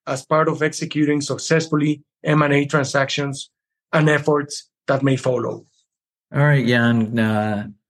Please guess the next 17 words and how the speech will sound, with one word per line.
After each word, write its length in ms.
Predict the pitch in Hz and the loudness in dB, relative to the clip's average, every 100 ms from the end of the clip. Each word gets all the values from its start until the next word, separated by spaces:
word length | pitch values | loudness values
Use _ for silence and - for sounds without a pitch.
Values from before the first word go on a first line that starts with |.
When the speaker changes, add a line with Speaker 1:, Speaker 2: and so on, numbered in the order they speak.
| _ | _
Speaker 2:
great 280 | - 135 147 | -2 2 4
information 720 | 143 139 123 123 123 - 123 | 2 2 2 2 0 -2 -2
again 300 | 117 113 113 | -2 0 -2
today. 580 | 110 117 113 110 110 110 | -2 -2 -2 0 -2 -2
And, 340 | 98 98 95 95 | -4 -6 -6 -6
uh, 260 | 92 92 | -4 -4
and 200 | 95 95 | -4 -4
for 60 | - | 0
listeners 600 | 110 117 113 107 101 - | 0 2 2 2 0 0
who 100 | 113 | 0
want 200 | 95 98 | 0 0
to 60 | 90 | 0
reach 280 | 98 101 147 | -2 2 2
out 280 | 139 135 | 4 4
with 140 | 110 107 | 0 -2
follow-up 340 | 113 104 104 | 0 2 0
questions 920 | - 104 - 107 101 98 - - - | 0 -2 0 -2 -2 -4 -6 -8 -8